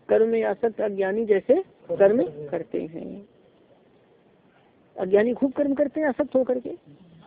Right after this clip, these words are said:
तो भगवान कहते हैं ज्ञानी को उसी प्रकार खूब कर्म करना चाहिए।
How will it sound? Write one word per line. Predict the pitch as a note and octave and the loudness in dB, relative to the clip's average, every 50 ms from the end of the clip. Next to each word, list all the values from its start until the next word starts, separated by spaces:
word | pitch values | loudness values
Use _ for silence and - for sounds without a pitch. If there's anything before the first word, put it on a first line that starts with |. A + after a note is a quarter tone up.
| - - | -2 0
तो | G3 | 2
भगवान | F#3+ F#3 F#3 F#3+ G3+ G#3+ A3+ A#3 | 2 2 2 2 2 0 0 2
कहते | A#3 A#3+ G#3+ G3 - A3+ A#3 | 2 2 2 2 0 0 2
हैं | C4 C4 G#3+ | 2 2 2
ज्ञानी | G#3 F#3+ F#3 F#3+ F#3+ F#3 | 2 0 0 0 -2 -4
को | F#3 - C4+ | -2 -2 -4
उसी | C#4+ A3 F3+ - G3 F#3+ | -4 -4 -6 -10 -12 -14
प्रकार | - F#3+ F#3 F#3+ G#3 B3 | -12 -12 -10 -8 -8 -8
खूब | B3 - - B3 C#4+ | -10 -12 -10 -12 -10
कर्म | - - F#3+ E3+ E3 | -8 -8 -8 -8 -8
करना | D#3+ D#3+ - - E3 E3 | -8 -10 -10 -12 -14 -16
चाहिए। | - - - _ - - - - - - - - - | -16 -18 -20 _ -18 -14 -12 -12 -10 -10 -12 -12 -14